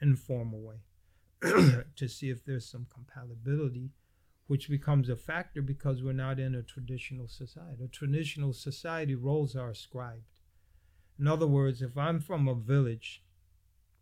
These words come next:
uh, in, in Yemen, every girl in that village knows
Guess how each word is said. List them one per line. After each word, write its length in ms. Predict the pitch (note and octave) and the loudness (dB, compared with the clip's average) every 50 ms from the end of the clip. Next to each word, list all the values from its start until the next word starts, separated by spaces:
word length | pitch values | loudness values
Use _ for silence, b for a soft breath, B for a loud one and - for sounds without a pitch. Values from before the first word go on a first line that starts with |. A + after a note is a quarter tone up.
| _ _ _ _ _ _ _ - | _ _ _ _ _ _ _ -8
uh, 400 | C3+ B2 A#2 A2+ A2+ A2 A2 A2 G#2 - _ _ _ _ _ _ _ _ _ _ _ _ _ _ _ _ _ _ _ _ _ _ _ _ _ _ _ _ _ - | -6 -4 -2 -2 -4 -6 -8 -10 -12 -14 _ _ _ _ _ _ _ _ _ _ _ _ _ _ _ _ _ _ _ _ _ _ _ _ _ _ _ _ _ 0
in, 300 | D3 B2+ A#2+ A#2+ A#2+ A#2+ B2+ | 2 2 2 2 -2 -4 -4
in 220 | C#3+ C#3+ A#2+ A#2+ A#2+ | -2 0 0 0 0
Yemen, 460 | A#2+ A#2+ B2+ C3+ B2+ A#2 A#2 B2+ A#2+ - _ _ _ _ _ _ _ _ _ _ _ _ _ _ _ _ _ _ _ _ _ _ _ _ _ _ _ _ _ _ _ _ _ _ _ _ _ _ _ _ _ _ - | 2 2 4 4 4 4 2 0 -2 -6 _ _ _ _ _ _ _ _ _ _ _ _ _ _ _ _ _ _ _ _ _ _ _ _ _ _ _ _ _ _ _ _ _ _ _ _ _ _ _ _ _ _ 2
every 320 | D#3 E3+ F3 E3+ F#3 F3 | 2 2 4 2 0 0
girl 340 | D3 D3 D#3+ E3 D#3+ D#3+ D#3 | 2 4 6 6 6 4 4
in 140 | D3 C#3+ C#3+ | 4 4 4
that 220 | C#3 C#3 C3+ B2+ | 4 4 2 -2
village 460 | B2 A#2+ B2+ C#3 C#3 B2+ B2 A#2 - - | -4 -2 0 0 2 2 0 -4 -4 -4
knows 640 | B2+ C3 C#3 C#3+ C#3+ C#3+ C3+ C3 B2 - - _ | -2 0 2 2 4 2 2 0 -2 -6 -12 _